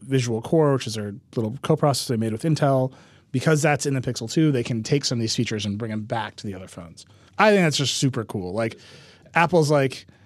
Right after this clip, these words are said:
"Animoji only works in the iPhone ten S because we have to run our processor at its fastest speed and <laughs> connect to the Bionic Ultra Core." And it's like, "Really?" 'Cause it's just a, it's just a fa-, it's like, whatever. <laughs> Uh,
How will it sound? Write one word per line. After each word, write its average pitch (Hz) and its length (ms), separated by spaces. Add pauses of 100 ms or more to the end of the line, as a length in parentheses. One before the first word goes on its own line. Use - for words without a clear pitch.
(280)
"Animoji 196 640
only 165 220
works 165 260
in 151 60
the 143 60
iPhone 143 340
ten 147 200
S 151 240
because 123 260
we 139 80
have 139 120
to 139 80
run 156 340
our 127 240 (420)
processor 160 480
at 139 60
its 135 160
fastest 156 440
speed 165 360
and - 640
<laughs> - 0
connect 165 360
to 185 80
the 151 80
Bionic 147 560
Ultra 165 300
Core." 127 500 (220)
And 147 80
it's 131 100
like, 135 120
"Really?" 294 380
'Cause 170 220
it's 175 160
just 254 220
a, 139 100 (120)
it's 156 160
just 190 200
a 123 60
fa-, - 260
it's 127 140
like, - 120
whatever. 131 460 (540)
<laughs> - 0
Uh, - 960